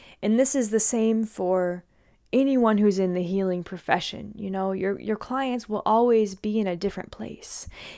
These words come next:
It might look similar to where they were the week before,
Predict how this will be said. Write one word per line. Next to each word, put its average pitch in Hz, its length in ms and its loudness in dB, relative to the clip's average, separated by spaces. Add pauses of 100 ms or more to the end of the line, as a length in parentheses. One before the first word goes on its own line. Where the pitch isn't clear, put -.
It 208 120 6
might 254 280 8
look 294 160 2
similar 226 720 6 (220)
to 226 120 2
where 220 240 6
they 202 140 4
were 185 300 4
the 175 100 0
week 165 240 -2
before, 170 600 -4